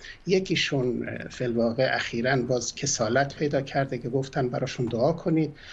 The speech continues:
و یک نفرشون، اه، خوشبختانه هنوز در قید حیات هستن. من اسم این آقایون رو میبرم که مشخص باشه محمد یزدی چه رده‌ای داشته.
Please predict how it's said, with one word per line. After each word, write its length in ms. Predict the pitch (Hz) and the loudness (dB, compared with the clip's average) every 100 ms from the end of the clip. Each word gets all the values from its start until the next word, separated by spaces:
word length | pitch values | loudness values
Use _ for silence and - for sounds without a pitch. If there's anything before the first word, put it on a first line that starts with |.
| - - | -10 0
و 120 | 147 | 4
یک 160 | - 180 | 4 2
نفرشون، 760 | 160 156 151 143 143 143 131 - | 2 2 2 2 2 2 0 -4
اه، 160 | 107 | -6
خوشبختانه 880 | 104 117 - 117 - 117 113 127 131 127 - | -4 -4 -2 -4 -2 0 2 4 2 0 -8
هنوز 540 | - - 110 123 - 110 | -6 0 2 2 0 -2
در 360 | 104 98 120 | 0 2 0
قید 260 | 120 135 135 | 2 0 2
حیات 420 | 113 120 117 - | 0 2 0 -2
هستن. 260 | - - 117 | -6 -2 2
من 200 | 160 185 | 2 2
اسم 260 | 202 - | 0 0
این 100 | 214 | 2
آقایون 320 | 165 147 151 156 | 4 4 2 2
رو 100 | 151 | 2
میبرم 440 | 165 165 156 143 | 2 2 2 0
که 120 | - | 0
مشخص 500 | 127 - 123 - 147 | -2 0 0 0 -2
باشه 220 | 160 - | -2 -2
محمد 380 | 131 120 117 117 | -2 0 2 2
یزدی 360 | 117 113 107 147 | 2 0 0 -2
چه 200 | - 147 | 2 2
رده‌ای 400 | 127 117 139 - | 2 2 2 2
داشته. 420 | - - - | -2 -2 -2